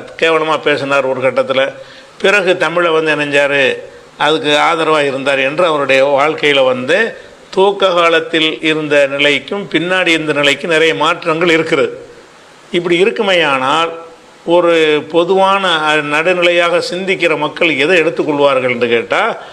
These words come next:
ஒரு மனிதர் இறுதியாக எந்த நிலையில இருந்தாரோ அந்த நிலையில் அவர் சொன்னதை மாத்திரம்தான் அவருடைய கருத்தாக எடுத்து சொல்ல வேண்டும்.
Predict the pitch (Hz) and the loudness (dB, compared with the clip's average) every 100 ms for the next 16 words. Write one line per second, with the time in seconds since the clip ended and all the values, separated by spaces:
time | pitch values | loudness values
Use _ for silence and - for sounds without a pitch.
0 | - - - - 151 139 139 151 156 196 | -20 -20 -20 -2 0 0 0 -2 0 2
1 | 185 151 185 202 190 180 185 185 185 - | 2 0 2 2 2 2 2 0 -4 -2
2 | 156 165 170 160 170 170 156 143 151 143 | -4 0 -2 0 2 2 2 0 -2 0
3 | 131 123 127 - - - - - - 143 | 2 0 -2 -8 -20 -20 -20 -16 -4 -4
4 | 170 175 170 180 185 180 175 156 151 - | 0 0 2 2 2 2 2 0 0 -4
5 | 156 160 160 151 139 151 151 156 143 135 | 0 0 2 0 0 -2 -2 -2 -2 -2
6 | 139 175 208 - - - - 147 165 180 | 0 0 -2 -6 -18 -20 -4 -2 2 2
7 | 170 160 160 160 175 - 175 185 180 208 | 2 0 2 0 0 0 0 0 -2 -2
8 | 175 160 151 143 120 - - | 0 0 2 0 -2 -8 -18